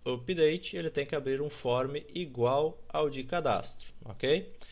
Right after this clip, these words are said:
Só que não vai ser assim que a gente vai pra lá. A gente vai clicar aqui no editar, olha só, editar aqui o número um, por exemplo, ou o número dois. Vou clicar no editar, ele vai pro update,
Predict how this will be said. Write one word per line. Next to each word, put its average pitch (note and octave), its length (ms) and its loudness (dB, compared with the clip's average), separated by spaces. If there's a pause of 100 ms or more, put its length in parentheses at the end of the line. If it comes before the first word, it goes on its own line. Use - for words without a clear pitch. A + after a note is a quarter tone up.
(180)
Só D#3 160 0
que F3 100 -2
não F#3 140 0
vai G3 120 6
ser F#3+ 200 0
assim F#3 240 0
que F3+ 60 -4
a - 20 0
gente F3 180 -4
vai F3 160 0
pra G3+ 160 -2
lá. D#3 140 4
A A2+ 60 4
gente A2+ 200 -4
vai A#2+ 160 0
clicar B2+ 400 0
aqui B2 400 -2
no A#2 220 0
editar, C#3+ 580 0
olha A2 160 -4
só, F#2+ 380 -4
editar A#2+ 520 0
aqui A2+ 220 -2
o A#2 60 0
número C3 340 0
um, F3+ 100 0
por C3+ 160 -2
exemplo, C3 480 0
ou A2+ 120 -2
o - 20 -4
número A2 300 -2
dois. C#3+ 420 0 (480)
Vou A#2 100 -4
clicar C3 320 0
no B2+ 80 0
editar, D#3 540 2
ele E3+ 180 -2
vai C#3 220 0
pro C3+ 220 -2
update, D3 600 0